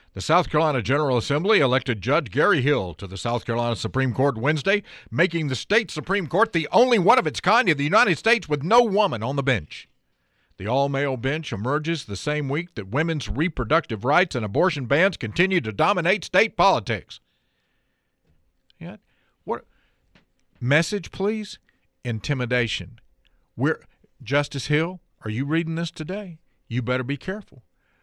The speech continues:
because we're setting this up that you're, you were put on the court. If you dare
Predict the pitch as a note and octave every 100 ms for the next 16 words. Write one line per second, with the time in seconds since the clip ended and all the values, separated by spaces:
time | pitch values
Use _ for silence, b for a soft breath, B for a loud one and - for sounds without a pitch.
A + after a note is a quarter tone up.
0 | - A2 B2 G#2+ F#2+ - _ _ G#2 C3
1 | C#3 C3 - D#3+ B2 B2+ D3 - E3+ A3
2 | - _ _ _ _ - A2+ G#2+ - -
3 | B2 D3+ E3 D3 _ A2 D3+ F3+ A#2+ -
4 | E3+ F3 E3+ D3+ B2+ F#3+ G#3+ D3 B B
5 | - G2+ B2+ F3+ G3 G#2+ _ - G3 F#3
6 | A2+ C#2 -